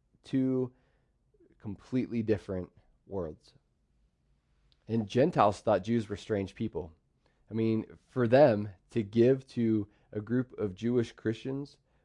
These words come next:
was pretty incredible. Back then,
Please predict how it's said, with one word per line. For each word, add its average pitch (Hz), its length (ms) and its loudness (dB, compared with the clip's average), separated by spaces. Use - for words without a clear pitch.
was 104 140 -14
pretty 123 340 -4
incredible. 95 560 -4
Back 123 320 0
then, 107 380 2